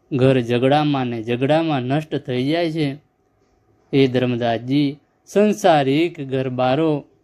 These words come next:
પણ ખોટા ઝઘડાઓમાં નષ્ટ થઈ જાય છે. આપણે નિત્ય પ્રતિ જોઈએ છીએ એટલે સમજાતું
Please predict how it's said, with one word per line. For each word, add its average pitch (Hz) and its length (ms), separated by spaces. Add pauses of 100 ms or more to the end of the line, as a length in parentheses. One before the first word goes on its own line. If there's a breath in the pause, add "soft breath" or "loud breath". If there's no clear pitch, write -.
(140)
પણ 165 200
ખોટા 139 420
ઝઘડાઓમાં 131 680
નષ્ટ 185 360
થઈ 135 280
જાય 135 320
છે. 135 300 (720)
આપણે 208 360
નિત્ય 208 640 (1000)
પ્રતિ 160 340
જોઈએ 131 420
છીએ 143 400 (560)
એટલે 165 360
સમજાતું 139 760